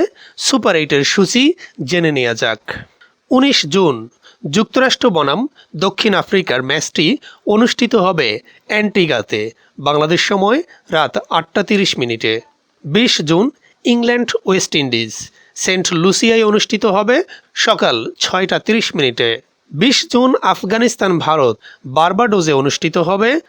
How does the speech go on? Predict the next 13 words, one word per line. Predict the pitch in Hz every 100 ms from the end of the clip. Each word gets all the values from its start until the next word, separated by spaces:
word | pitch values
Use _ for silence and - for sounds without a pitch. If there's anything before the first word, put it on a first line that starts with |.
| _ 170
রাত | 214 165 202 - - 196
আটটা | - 185 139 -
ত্রিশ | 196 185 202
মিনিটে। | 151 127 113 113 117 _ _ - _ - 240
একুশ | 240 277 175 147
জুন | 165 277 - - 139
অস্ট্রেলিয়া | 151 - 240 240 196 147
বাংলাদেশ | 135 135 143 233 - - - - _
অ্যান্টিগাতে | 247 220 220 208 175 147 139
অনুষ্ঠিত | 143 - 165 170
হবে | 175 190 262 294 - -
সকাল | 226 208 175 127 143 -
ছয়টা | - 202 196